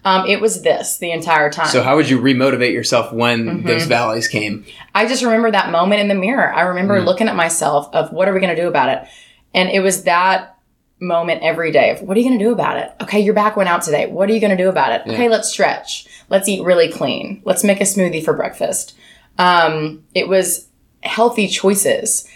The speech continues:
Speaker 1: And they were food choices first, and then it was exercise choices, but it was a lot deeper than that. It was the, "How am I talking to myself today?
Speaker 2: Yeah.
Speaker 1: What am I gonna choose to say to myself?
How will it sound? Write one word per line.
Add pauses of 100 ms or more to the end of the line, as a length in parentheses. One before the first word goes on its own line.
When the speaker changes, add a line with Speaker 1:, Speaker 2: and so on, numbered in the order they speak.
(200)
Speaker 1:
And
they
were
food
choices
first,
and
then
it
was
exercise
choices,
but
it
was
a
lot (260)
deeper
than
that.
It
was
the, (540)
"How
am
I
talking
to
myself
today?
Speaker 2:
Yeah.
Speaker 1:
What
am
I
gonna
choose
to
say
to
myself?